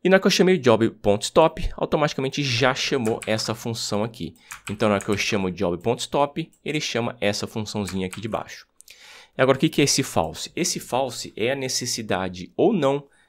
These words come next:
de trabalhar com esse job ponto start. Se eu vier comentar esse job ponto start, olha o que vai acontecer. Não tá rodando a minha cron job. Mas se eu mudar aqui para true,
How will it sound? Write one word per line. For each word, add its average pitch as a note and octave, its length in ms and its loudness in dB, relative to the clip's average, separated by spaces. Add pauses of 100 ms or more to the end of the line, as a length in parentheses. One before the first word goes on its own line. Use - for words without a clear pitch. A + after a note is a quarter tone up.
(120)
de C3+ 100 -4
trabalhar A2+ 380 2
com A2+ 240 -2
esse G#2+ 220 -2
job G2+ 400 0
ponto F#2 260 -4
start. - 520 -6 (540)
Se - 140 -4
eu F4+ 80 2
vier D3 240 0
comentar D3 760 2
esse G2+ 240 -4
job F#2+ 340 -2
ponto F#2+ 280 -4
start, C#3 500 0 (340)
olha - 140 4
o A#2+ 40 -8
que - 80 -6
vai A2 100 0
acontecer. A2+ 540 -2 (500)
Não A#2+ 300 8
tá D#3 100 4
rodando A#2 540 2 (180)
a A2+ 120 -2
minha G2+ 300 0
cron G#2 220 -2
job. - 360 -4 (400)
Mas D#3 180 -2
se - 260 0
eu G3 60 4
mudar C#3+ 300 0
aqui G#2+ 240 -4
para G2 320 -2
true, G3 440 -2